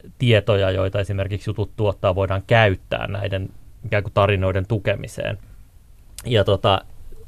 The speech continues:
sillä tavalla ei, ei toimittajat ole siitä vastuussa, jos niitä käytetään ikään kuin sillä tavalla, jos joku niitä poliittisesti käyttää. Totta kai toimittaja voi olla siitä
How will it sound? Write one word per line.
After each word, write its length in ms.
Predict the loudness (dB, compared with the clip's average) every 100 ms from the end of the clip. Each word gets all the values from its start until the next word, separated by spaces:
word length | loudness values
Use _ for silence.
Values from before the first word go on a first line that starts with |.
| -8
sillä 180 | -2 2
tavalla 280 | 2 4
ei, 80 | 2 2
ei 100 | 2
toimittajat 380 | 4 2 0 -2
ole 80 |
siitä 180 | -4 0
vastuussa, 580 | 0 0 -2 -4 -4 -6
jos 180 | -6 -6
niitä 200 | -4 -2
käytetään 720 | 2 2 2 -4 -8 -10 -10
ikään 240 | -8 -8 -8
kuin 120 | -8
sillä 240 | -6 -6
tavalla, 380 | -4 -2 -2 -2
jos 100 | -4
joku 160 | -4 -4
niitä 180 | -4
poliittisesti 720 | -2 2 2 0 -6 -8 -10 -4
käyttää. 640 | 0 2 2 -4 -8 -6 -6 -10 -20 -20 -20 -18
Totta 200 | -12 -4
kai 120 | 0 2
toimittaja 460 | 2 0 -2 0
voi 140 | 2 2
olla 140 | 0
siitä 320 | -2 -4 -4